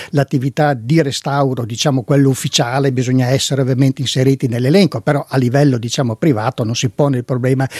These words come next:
di recuperare, quindi mi sono arrivati dei poster, mi sono arrivati anche delle copertine di vinili. E allora lì, ovviamente, partendo dalla copertina del vinile, mi è sorta ovviamente, eh, una, un'idea. Mi son detto: "Ma,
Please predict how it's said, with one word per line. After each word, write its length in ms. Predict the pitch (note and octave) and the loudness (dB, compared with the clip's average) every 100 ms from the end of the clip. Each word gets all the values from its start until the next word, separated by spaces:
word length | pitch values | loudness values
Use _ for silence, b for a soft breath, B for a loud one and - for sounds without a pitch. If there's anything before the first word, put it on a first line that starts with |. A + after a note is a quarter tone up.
| B | B
di 140 | C#3 C#3 | 0 0
recuperare, 600 | C3 C#3+ D#3+ D3+ C3 A#2 | 2 0 2 2 0 0
quindi 220 | D#3 C#3+ | 2 2
mi 80 | C3+ | 2
sono 220 | E3 C#3+ | 2 2
arrivati 440 | C3+ C3+ C3 C3 | 2 2 0 -4
dei 140 | G2+ A#2 | -6 -4
poster, 640 | F#3 G3 - - A#3 A3+ B B E3 | -2 -2 -4 -2 0 0 B B 2
mi 100 | D3+ | 2
sono 240 | E3+ D3 | 4 4
arrivati 400 | C#3+ D#3+ D#3+ F3 | 4 2 0 -2
anche 280 | F#3+ B3 D4 | -2 0 2
delle 220 | C4+ B3 | 4 2
copertine 920 | A#3 - A3 - D3 C3 B2+ F#3+ C#4 _ | 0 0 -2 0 2 2 4 0 -2 _
di 360 | E3 A#2+ B2 D3+ | -2 2 2 2
vinili. 520 | C#3+ C#3 A#2+ G#2 A#2+ - B B | 2 2 2 -4 -8 -10 B B
E 40 | C#4 | 4
allora 220 | D4+ C#4 | 6 6
lì, 240 | G3 C#4 - | 4 0 -2
ovviamente, 500 | D#3+ F3 F3+ D3 C3+ | 0 2 2 2 -2
partendo 420 | C#3 B2 G3+ E3 | -4 0 2 4
dalla 220 | C#3+ C3+ | 4 2
copertina 680 | - - C#3+ - F3 D#3 C3 | -2 0 0 2 2 4 2
del 240 | A#2+ C#3 D3+ | 2 0 4
vinile, 420 | A#3+ D#3 A#3 B3+ | 4 6 6 6
mi 120 | E3 | 6
è 40 | |
sorta 500 | D#3+ C#3+ E3+ G3 D3+ - B B | 4 2 0 2 0 -2 B B
ovviamente, 680 | D#3 C#3 C#3 E3+ G#3+ F#3+ B2+ | 0 2 2 0 2 0 0
eh, 220 | D#3 D#3 D3 | -4 -2 0
una, 460 | F3+ E3 C#3+ C3+ - | 4 4 4 0 0
un'idea. 520 | C#3 B2 C3+ A#3 B2 | 2 2 4 2 2
Mi 120 | D3 | -2
son 180 | - F3 | -2 -2
detto: 300 | C3+ G#2+ A#2+ | -2 -4 -4
"Ma, 160 | D3+ | -4